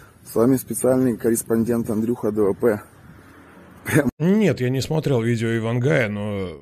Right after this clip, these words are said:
Speaker 2: мы его, видимо, сейчас посмотрим.
Speaker 1: Мы из дивного нового мира, как говорится. Ах. И те самые незабываемые вложики с телефона.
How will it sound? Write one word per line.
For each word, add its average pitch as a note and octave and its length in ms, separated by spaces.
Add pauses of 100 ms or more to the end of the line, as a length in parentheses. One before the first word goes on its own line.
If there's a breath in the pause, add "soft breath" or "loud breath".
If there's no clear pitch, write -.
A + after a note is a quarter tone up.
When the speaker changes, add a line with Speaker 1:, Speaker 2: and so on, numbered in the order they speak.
(100)
Speaker 2:
мы A2 180
его, A2+ 160
видимо, A2+ 300
сейчас G#2 260
посмотрим. E2+ 680
Speaker 1:
Мы A#2+ 180
из G#2+ 100
дивного A2 460
нового G#2 360
мира, G#2 320
как E2 160
говорится. E2+ 560 (1900 loud breath)
Ах. B2+ 400 (2750 loud breath)
И - 260 (160)
те G2 120
самые F#2+ 600 (300)
незабываемые F2+ 1200 (1400 soft breath)
вложики E2 680
с - 80
телефона. E2+ 720